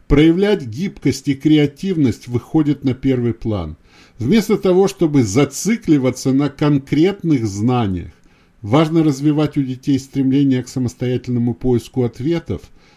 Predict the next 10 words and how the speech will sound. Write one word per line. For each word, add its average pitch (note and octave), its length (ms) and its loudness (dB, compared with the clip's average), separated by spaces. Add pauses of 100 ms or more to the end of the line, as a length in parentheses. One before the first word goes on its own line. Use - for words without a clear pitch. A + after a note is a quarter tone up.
(180)
и C3+ 80 2
умение C#3 840 6 (120)
находить B2+ 580 -2
ресурсы B2+ 840 -4
для G#2+ 220 -2
решения C3+ 540 -2
новых A2+ 400 -2
задач. G#2 580 -8 (680)
Кроме G#3+ 360 4
того, F#2 540 -4